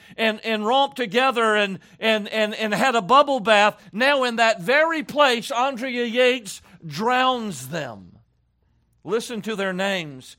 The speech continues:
Noah, seven. John, five. Paul, three.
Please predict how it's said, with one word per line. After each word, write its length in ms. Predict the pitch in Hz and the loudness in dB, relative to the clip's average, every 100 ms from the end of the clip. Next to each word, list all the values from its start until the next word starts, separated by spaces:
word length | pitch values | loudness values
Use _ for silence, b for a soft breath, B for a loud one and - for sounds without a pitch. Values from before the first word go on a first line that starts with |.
| _ - | _ -10
Noah, 580 | 175 220 214 165 135 - _ _ _ _ _ _ _ _ _ _ _ _ _ | 0 2 4 2 -2 -8 _ _ _ _ _ _ _ _ _ _ _ _ _
seven. 720 | - - 233 196 160 123 110 _ _ _ _ _ _ _ _ _ - 120 | -18 -4 -2 0 -4 -10 -18 _ _ _ _ _ _ _ _ _ -20 -6
John, 720 | 156 220 240 208 160 131 107 _ _ _ _ _ | 0 4 6 6 2 -6 -18 _ _ _ _ _
five. 760 | - 214 202 202 156 117 95 _ _ _ _ _ _ _ - | -8 0 2 2 0 -6 -16 _ _ _ _ _ _ _ -8
Paul, 680 | 233 233 233 214 160 107 _ _ _ _ | 0 2 4 2 0 -6 _ _ _ _
three. 720 | _ - 220 226 208 151 98 | _ -10 -2 0 0 -2 -10